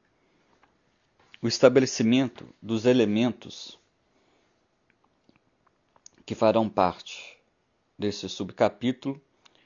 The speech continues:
e como eles irão se relacionar. De tal forma que a experiência da consciência fenomênica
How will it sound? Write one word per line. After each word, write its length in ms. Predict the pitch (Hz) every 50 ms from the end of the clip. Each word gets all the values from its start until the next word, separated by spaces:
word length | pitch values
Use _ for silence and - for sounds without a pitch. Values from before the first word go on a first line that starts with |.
| _ _ _ _ _ _ _ _ _ _ _ _ _ _ -
e 60 | 120
como 540 | - _ - 131 139 147 147 120 92 - - _ _ _ _ _ _ _ _ _ _ _ _ _ -
eles 640 | 113 117 117 113 117 113 - - - - - _ _ _ _ _
irão 380 | - 113 110 107 107 104 110 107
se 400 | - - - 120 117 - - _ _ _ _ _ _ _ _ _ _ _ _
relacionar. 960 | - - - 101 113 117 110 101 92 92 - - - - 50 - 50 - - - - - _ _ _ _ _ _ _ _ _ _ _ _ _ _ _ _ _ _ _ _ _ _ _ _ _ _ _ _ _ _ _ _ _ _ _ _ _ _ - _ _
De 120 | - -
tal 180 | - 107 123 123
forma 460 | - - 107 110 117 120 123 131 135
que 360 | - - 123 123 123 123 123 - _ _ _ _ _ _ _ _ _ _ _ _ _ _ _ _ _ _ _ _ _ _ _ _ _ _ _ _ _ _ _ _ _ - -
a 40 |
experiência 800 | 104 98 - - 113 110 107 107 120 123 - - 131 123 123 - _ -
da 140 | 101 113 107
consciência 580 | - - 113 113 - - 98 90 90 - 98
fenomênica 760 | - - 123 120 123 110 101 101 104 117 127 117 - - 123 123